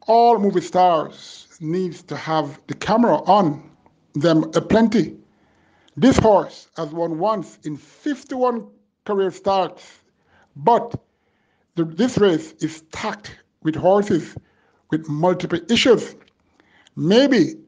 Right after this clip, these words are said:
this movie star could have the camera taking pictures in the winner's enclosure. I said maybe. Number ten, India Razi,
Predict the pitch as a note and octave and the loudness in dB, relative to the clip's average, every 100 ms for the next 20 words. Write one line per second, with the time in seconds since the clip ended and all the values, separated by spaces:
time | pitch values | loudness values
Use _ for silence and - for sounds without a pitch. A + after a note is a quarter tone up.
0 | _ C#3+ A#3 B3+ E3 F#3+ D3+ - F3+ F#3 | _ -4 -2 -2 -2 -2 -2 -2 0 2
1 | D3 - _ _ _ _ _ _ _ _ | 0 -4 _ _ _ _ _ _ _ _
2 | _ _ _ _ _ F3 D3 F#3+ G#3+ D3+ | _ _ _ _ _ 2 2 4 2 0
3 | - - D3 G3 F#3 F3+ F3+ F3+ D#3 D#3 | -8 -10 0 0 4 2 2 -2 0 -2
4 | D#3+ B3+ B3+ F3+ - _ _ _ _ - | 0 0 2 0 -2 _ _ _ _ -4
5 | E3 D#3 E3+ D#3 D3+ C#3+ A3 G#3+ G#3 - | 0 2 2 0 -2 2 4 6 4 2
6 | - _ _ _ _ _ _ _ _ _ | -8 _ _ _ _ _ _ _ _ _
7 | _ D3+ D3+ - D3+ D3 D#3 D3+ G#3 F#3+ | _ -2 0 0 -2 0 -2 0 0 0
8 | - - _ _ _ - - F3+ G3+ B3+ | -2 -16 _ _ _ -20 -6 -2 2 2
9 | C4 B3 B3 A3 G#3+ A#3 A#3 A3 B3 - | 2 0 0 2 2 2 2 -2 -6 -8